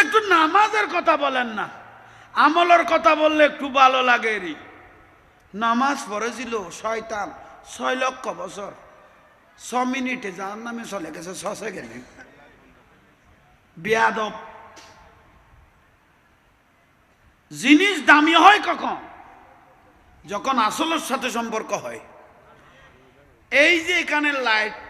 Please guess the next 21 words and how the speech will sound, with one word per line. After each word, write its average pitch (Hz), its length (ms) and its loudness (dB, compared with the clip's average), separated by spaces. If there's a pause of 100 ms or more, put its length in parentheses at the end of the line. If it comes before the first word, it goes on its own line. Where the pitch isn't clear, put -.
(300)
লাগাইলো, 220 420 0 (960)
টিপ 302 200 2 (140)
লাইট, 190 200 2 (200)
শেড 247 240 0 (100)
জ্বলতেছে, 220 460 -8 (420)
ঠিক 269 140 -2 (120)
না? 247 60 2 (1300)
লাইট 269 400 8 (120)
যে 349 80 6 (140)
লাগাইলো 269 420 6 (140)
সরাবাতি 269 640 6
সহ, 202 140 -10 (1300)
এটা 311 280 4
যদি 392 140 -2 (180)
আসল 349 260 0 (120)
জায়গার 339 380 0
থেকে 330 200 -2
একটু 320 220 -8
লাইনটা 262 360 4
ছুটাই 269 300 -6
দেয়, 262 160 -6